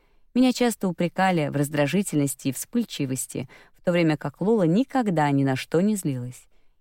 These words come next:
И дело было не только в доброжелательности.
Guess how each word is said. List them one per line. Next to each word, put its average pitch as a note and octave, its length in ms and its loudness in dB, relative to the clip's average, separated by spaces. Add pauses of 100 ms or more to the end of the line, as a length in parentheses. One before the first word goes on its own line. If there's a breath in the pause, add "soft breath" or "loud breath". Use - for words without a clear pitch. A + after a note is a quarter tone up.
И G3 60 -8
дело A3 260 -2
было G#3+ 200 0
не G3+ 200 2
только C#4 420 0
в A#3 80 -12
доброжелательности. G#3+ 1120 -6